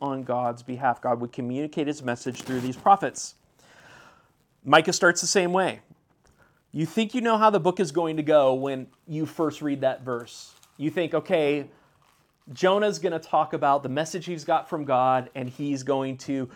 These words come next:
speak about the nations. He's gonna speak about the flaws of Israel, or how much God is chasing after them, or how much God loves them." But all of a sudden, verse two and verse three take us in a whole different direction when you read Jonah. It starts the same way as the other prophets.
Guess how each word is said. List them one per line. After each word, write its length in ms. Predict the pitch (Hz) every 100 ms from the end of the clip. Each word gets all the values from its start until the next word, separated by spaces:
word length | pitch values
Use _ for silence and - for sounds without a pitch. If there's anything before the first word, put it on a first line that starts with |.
| _
speak 440 | - - - 180
about 260 | 185 175 170
the 60 | 156
nations. 600 | 143 143 - 135 139 -
He's 140 | 127
gonna 180 | 135 127
speak 300 | - 208 180
about 260 | 170 165 160
the 60 |
flaws 400 | - 156 151 151
of 100 | 143
Israel, 520 | 139 127 135 135 135
or 160 | 131 123
how 100 | 160
much 240 | 185 180
God 220 | - 151 151
is 100 | -
chasing 340 | 156 147 151 131
after 260 | 131 139
them, 180 | 135 131 - - -
or 80 | 139
how 40 | 165
much 160 | 185 -
God 200 | 165 143
loves 300 | 143 139 123
them." 200 | 143 127 - _
But 80 | 147
all 180 | 156 190
of 60 | 214
a 60 |
sudden, 500 | - 202 165 139 127 _ _ _ _ _ _ _ 147
verse 440 | 139 165 185 -
two 520 | - 202 175 170 165 156
and 140 | 139
verse 260 | 143 139 -
three 340 | 156 151 143
take 280 | 135 160 139
us 100 | -
in 80 | 123
a 40 |
whole 380 | - - 196 165
different 340 | 151 147 131
direction 440 | 123 120 104 - - - - _ -
when 180 | 143 143
you 120 | 139
read 200 | 127 127
Jonah. 400 | 123 113 113 117 -
It 80 | -
starts 340 | - 190 175
the 60 | 139
same 280 | - 196 214
way 180 | 202
as 100 | 190
the 100 | 185
other 160 | 180 170
prophets. 720 | - 135 135 139 135 -